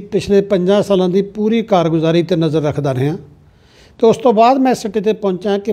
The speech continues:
ਪੰਜਾਬ ਦੇ ਲਈ ਮਨਪ੍ਰੀਤ ਬਾਦਲ ਬਹੁਤ ਹੀ ਭਾਰੂ ਸਾਬਤ ਹੋਇਆ ਔਰ ਜੇ ਇਹ ਬੰਦਾ ਦੁਬਾਰਾ ਜਿੱਤਦਾ ਹੈ ਔਰ ਇਹਨਾਂ ਦੀ ਸਰਕਾਰ ਬਣਦੀ ਹੈ, ਇਹੀ ਵਿੱਤ ਮੰਤਰੀ ਹੋਏਗਾ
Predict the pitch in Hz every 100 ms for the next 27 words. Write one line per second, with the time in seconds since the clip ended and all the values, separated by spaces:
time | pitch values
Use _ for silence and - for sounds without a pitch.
0 | 190 208 170 180 180 190 196 196 190 190
1 | 175 165 165 185 208 196 165 156 165 151
2 | 175 185 196 - 180 165 156 156 139 120
3 | 131 101 95 _ _ _ _ _ _ _
4 | - - - - 220 208 170 226 302 269
5 | 220 214 233 214 180 175 202 226 202 214
6 | 185 202 214 226 196 180 190 226 220 214
7 | 190 170 175 180 202 196 185 202 196 196
8 | 202 190 185 196 247 233 196 175 170 185
9 | 147 147 131 135